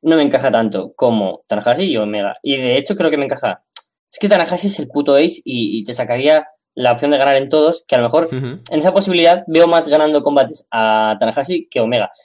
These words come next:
Speaker 1: Pero Omega es
Speaker 2: Sí.
Speaker 1: esa capacidad de, de anteponerse a los rivales, de cualquier estilo,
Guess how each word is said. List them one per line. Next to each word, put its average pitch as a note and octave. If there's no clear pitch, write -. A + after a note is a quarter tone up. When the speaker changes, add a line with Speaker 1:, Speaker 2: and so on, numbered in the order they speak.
Speaker 1:
Pero C#3
Omega E3
es F3+
Speaker 2:
Sí. A2
Speaker 1:
esa D#3+
capacidad D3
de, A#2+
de A2
anteponerse A2+
a C#3
los B2
rivales, A2
de A#2
cualquier A2+
estilo, A2